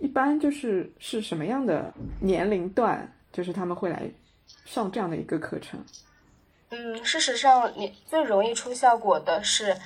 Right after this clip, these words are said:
Speaker 2: 大班这个年龄段，但有很多家长他可能觉得小朋友只是，呃，好动一些，就是没有学业上的这个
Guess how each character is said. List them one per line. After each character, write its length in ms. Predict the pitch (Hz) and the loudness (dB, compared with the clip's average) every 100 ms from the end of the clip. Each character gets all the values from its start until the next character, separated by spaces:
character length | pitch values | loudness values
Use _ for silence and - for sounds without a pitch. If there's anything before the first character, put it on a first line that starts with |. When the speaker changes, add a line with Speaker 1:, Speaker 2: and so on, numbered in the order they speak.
| - - - - | -18 -20 -18 0
Speaker 2:
大 160 | 285 220 | 2 4
班 260 | 208 202 | 4 4
这 140 | 208 208 | 0 -2
个 80 | |
年 180 | 190 180 | 0 -2
龄 140 | 190 202 | -4 0
段， 260 | 202 - - - - | 0 0 -8 -20 -10
但 180 | - 247 | 2 2
有 140 | 240 220 | 4 2
很 160 | 220 | 2
多 160 | 208 220 | 0 2
家 180 | 233 233 | 6 8
长 300 | 226 185 - - - | 8 6 2 -14 -4
他 60 | 240 | -4
可 100 | 240 | 0
能 180 | 208 208 | 0 0
觉 140 | 208 | 0
得 160 | 202 214 | 2 2
小 160 | - | 2
朋 160 | - 214 | -4 0
友 140 | 220 | 0
只 180 | 220 202 | 0 -2
是， 320 | - 208 190 190 - _ - | -4 0 0 -2 -20 _ 0
呃， 160 | 202 | 0
好 240 | 185 294 254 | 6 10 12
动 240 | 285 277 | 12 8
一 100 | 233 | 6
些， 320 | 214 208 175 - - _ | -4 0 0 -2 -16 _
就 100 | - | -10
是 120 | 220 | -4
没 100 | 220 | 2
有 160 | 233 247 | 6 6
学 180 | 226 180 | 4 4
业 160 | 247 | 6
上 280 | 247 247 220 | 6 6 4
的 180 | 202 165 | 4 2
这 180 | - 202 | 2 -2
个 280 | 196 - | 0 0